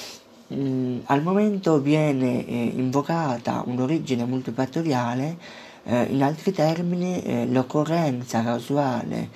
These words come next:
eh, di eventi sfavorevoli, eh, ha, eh, una bassa probabilità di ricorrenza familiare. E come funziona, eh, questo,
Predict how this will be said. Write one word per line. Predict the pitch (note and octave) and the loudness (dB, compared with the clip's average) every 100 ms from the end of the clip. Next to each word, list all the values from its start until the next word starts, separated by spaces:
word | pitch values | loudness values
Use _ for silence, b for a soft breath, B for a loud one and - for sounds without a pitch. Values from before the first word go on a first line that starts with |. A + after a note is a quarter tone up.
| B B B B - | B B B B -6
eh, | G#2 A2 A2 A2+ A2+ | -2 0 2 2 0
di | A#2 - - - C#3 C3+ | -2 -4 -6 -4 4 6
eventi | C3 D#3 E3+ C3 A#2 | 6 4 0 0 -4
sfavorevoli, | A2+ C3 D3 E3 D#3+ E3 F3+ F#3+ F#3+ B B B | -4 -2 -2 0 0 0 0 0 0 B B B
eh, | - B2 A#2 | -4 -2 -2
ha, | - E3 C3 - | 0 0 0 -2
eh, | A#2+ A#2 B2 B2+ | -2 0 0 -2
una | C3 C3 | 0 0
bassa | C#3 F3+ D3+ - D3 | 0 0 0 -2 -2
probabilità | A#2+ C3+ D3 E3 D#3 C#3+ | 0 0 0 0 2 2
di | A#2+ | 2
ricorrenza | B2+ D3+ F3 C3 B2 - - B2 - | 0 0 0 0 0 -4 -4 -4 -4
familiare. | - A2 A#2 A2+ A2 - A2+ - - - - B B B B B B B - | -2 0 2 2 2 -2 -6 -8 -20 -20 -20 B B B B B B B -10
E | - B2 A#2 A#2 B2 A#2 A#2+ A#2+ | -2 0 2 2 0 0 -2 -4
come | F#3 F#3+ | -2 -2
funziona, | F#3+ F3 D3+ - D3 A#2+ A2 A2 G#2+ A2 | -2 -4 -4 0 4 4 4 2 0 -2
eh, | A#2 B2 B2 A#2+ | -6 -6 -4 -6
questo, | A2+ A2+ - - A#2 A2+ A2+ | -4 -4 -4 -6 -2 0 -2